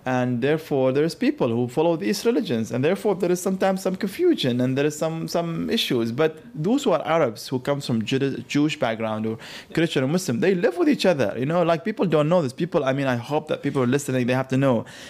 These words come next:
My uncle is married to a, a Jewish lady. My cousin is married to a, a Christian lady. In the U A E, in Bahrain, in Qatar, in, we have Jewish people. So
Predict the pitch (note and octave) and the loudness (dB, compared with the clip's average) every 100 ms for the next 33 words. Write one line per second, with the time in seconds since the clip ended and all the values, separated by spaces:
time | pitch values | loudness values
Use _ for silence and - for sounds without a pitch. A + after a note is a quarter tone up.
0 | - D#3 E3 E3+ E3 D3 B2+ B2 B2 A#2 | -4 0 2 2 0 2 4 2 2 0
1 | A2+ A#2+ A2 G2+ - G2 F#2 G#2 A2+ C#3 | 0 -2 -2 -2 -2 -4 -4 -2 0 2
2 | D3 C3+ D3 C3 B2+ A#2+ A#2 A2 A2 F#2+ | 0 0 -2 0 0 2 0 0 -2 0
3 | - - A2 A#2 A2 A2 G#2+ G#2+ G2+ - | -2 -4 -4 -4 -2 -2 0 0 0 -2
4 | E3 D3+ C#3 C#3+ B2+ - C3+ B2 - D#3+ | 0 2 2 2 2 2 2 2 2 0
5 | C#3 A#2+ B2 A#2+ A2+ D3 C#3 B2+ C3+ A#2+ | 0 0 0 0 0 -2 -2 -2 0 0
6 | A2 C3 B2+ - D#3+ F3 D#3+ B2+ C#3+ D3 | 0 -4 -8 -2 0 2 0 0 0 -2
7 | C#3+ C#3 C#3 G#2 - C#3+ | -2 -2 -2 -4 0 0